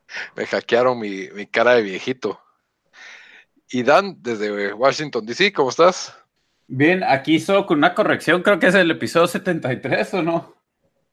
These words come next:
Speaker 1: No, es
Speaker 2: Dice
Speaker 1: el episodio
Speaker 2: setenta y cuatro.
Speaker 1: Ah,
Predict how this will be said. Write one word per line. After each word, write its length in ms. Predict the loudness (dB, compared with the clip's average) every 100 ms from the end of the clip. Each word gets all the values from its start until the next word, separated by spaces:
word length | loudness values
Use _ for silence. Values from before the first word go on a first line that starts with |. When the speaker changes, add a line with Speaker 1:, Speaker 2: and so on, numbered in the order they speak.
| _ _ _
Speaker 1:
No, 160 | -2 0
es 80 |
Speaker 2:
Dice 140 | 2 2
Speaker 1:
el 60 |
episodio 340 | 2 2 4 6
Speaker 2:
setenta 180 | 4 4
y 40 |
cuatro. 420 | 2 2 -2 -4 _ _ _ _ _
Speaker 1:
Ah, 320 | 2 4 2